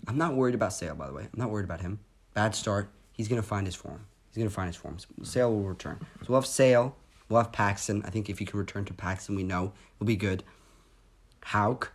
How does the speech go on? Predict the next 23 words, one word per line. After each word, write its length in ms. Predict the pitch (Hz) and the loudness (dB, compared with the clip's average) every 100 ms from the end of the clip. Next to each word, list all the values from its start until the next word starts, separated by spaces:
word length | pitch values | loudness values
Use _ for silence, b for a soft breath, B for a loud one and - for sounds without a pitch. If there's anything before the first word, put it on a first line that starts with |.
| - | -6
I 80 | 98 | -4
think 200 | 110 104 | -2 0
I'm 80 | |
not 160 | 110 101 | 0 0
worried 160 | 101 104 | 0 0
about 140 | 101 | 0
him. 180 | 104 104 | 0 -2
I 40 | |
think 120 | - 98 | -6 -4
he'll 120 | 101 | -2
return. 380 | 101 - 95 98 | -2 -2 -2 -2
I 260 | - - | -6 -8
think 80 | - | -2
it 0 | |
was 80 | 117 | -2
just 180 | 127 123 | 0 -2
a 40 | |
rough 200 | 104 107 | 2 0
start 240 | - 104 98 | 2 0 0
for 60 | |
the 60 | 98 | -4
pitching. 360 | 98 - 95 98 b b b b b b _ _ | -4 -4 -4 -6 b b b b b b _ _
Bello, 440 | 117 104 104 120 | 4 4 2 0